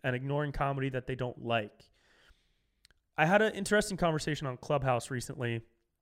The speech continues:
where a, a prolific comedy writer who created one of the best,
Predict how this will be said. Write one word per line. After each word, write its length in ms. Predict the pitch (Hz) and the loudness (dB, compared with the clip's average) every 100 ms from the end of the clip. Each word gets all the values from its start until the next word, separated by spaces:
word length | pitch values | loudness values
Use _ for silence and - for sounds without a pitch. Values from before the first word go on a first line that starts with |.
| _ _ _ _ - _ | _ _ _ _ -20 _
where 480 | 143 127 120 120 117 | -2 2 4 4 2
a, 160 | 135 117 117 _ - | 2 0 0 _ -6
a 60 | |
prolific 600 | 135 - 156 165 170 160 - | -4 0 2 2 2 -2 0
comedy 380 | 147 139 131 | 0 2 0
writer 460 | 120 113 107 107 107 - - _ - | 0 0 0 0 -4 -10 -20 _ -10
who 120 | 135 | -10
created 420 | - 147 143 135 | 0 4 6 4
one 160 | 123 127 | 2 -2
of 80 | |
the 80 | 120 | -4
best, 600 | 117 131 131 123 - - | 0 4 4 2 -6 -12